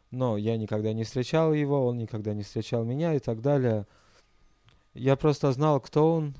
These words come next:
я знал его статус, э, вайшнава. Я думал, он тот самый человек, а, к которому я могу обратиться с этой просьбой.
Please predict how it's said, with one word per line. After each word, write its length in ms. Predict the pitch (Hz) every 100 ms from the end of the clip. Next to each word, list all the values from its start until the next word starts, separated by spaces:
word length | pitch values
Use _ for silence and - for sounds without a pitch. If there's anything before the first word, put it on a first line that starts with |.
| 143
я 220 | 131 123
знал 260 | 117 131 120
его 180 | 113 110
статус, 680 | - 151 151 156 143 - _ _ _ _ _ -
э, 340 | 110 95 95
вайшнава. 840 | 110 110 127 - 139 131 117 110 113
Я 200 | - 123
думал, 340 | 143 147 120 110
он 500 | 123 170 175 139 120 _ _ _ _ _ _ -
тот 200 | 143 -
самый 260 | 143 135
человек, 680 | 123 131 123 139 170 - - - - _ _ _ _ _ _ _
а, 480 | - - 117 110 113 76 69 90 95 98 101 104
к 60 | 107
которому 440 | 131 123 139 131
я 160 | 127 127
могу 220 | 127 123
обратиться 560 | 123 123 123 127 - 113
с 100 | -
этой 220 | 110 113
просьбой. 580 | 117 110 98 95 101